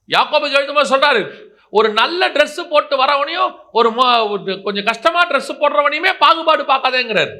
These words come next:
அதையே சொல்றாரு. இன்னைக்கு பொல்லாங்கனால், பொல்லாங்கன்களால் நிறைந்திருக்கிறது சபைகள். எரிச்சல்,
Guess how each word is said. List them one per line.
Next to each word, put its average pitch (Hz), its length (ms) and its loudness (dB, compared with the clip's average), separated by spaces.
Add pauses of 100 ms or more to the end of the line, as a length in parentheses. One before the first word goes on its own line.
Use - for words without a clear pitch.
(840)
அதையே 302 460 -2
சொல்றாரு. 349 440 -8 (840)
இன்னைக்கு 220 340 -2
பொல்லாங்கனால், 277 1000 0 (140)
பொல்லாங்கன்களால் 302 920 0
நிறைந்திருக்கிறது 311 920 -4
சபைகள். 180 680 -4 (680)
எரிச்சல், - 840 -2